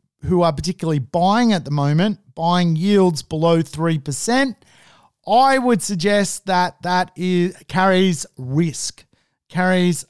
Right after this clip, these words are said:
a, a, a fair amount of risk. The reason is, obviously, if interest rates go up, let's say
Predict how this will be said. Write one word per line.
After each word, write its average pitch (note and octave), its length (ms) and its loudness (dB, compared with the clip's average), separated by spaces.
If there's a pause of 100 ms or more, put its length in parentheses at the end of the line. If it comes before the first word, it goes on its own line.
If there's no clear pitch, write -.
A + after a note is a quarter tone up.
a, D#3 220 -2 (100)
a, C#3+ 140 -4 (380)
a C#3 80 -10
fair A3 520 0
amount F3+ 560 0 (140)
of D3 120 -6 (120)
risk. E3 440 -2 (380)
The D#3+ 140 -8
reason G3+ 640 0 (100)
is, G3 600 -2
obviously, F3+ 800 -2
if D#3+ 180 -10
interest G3 460 0
rates E3 320 -2
go D#3 420 0 (300)
up, B3+ 400 -2
let's F3+ 240 -2
say E3+ 400 -2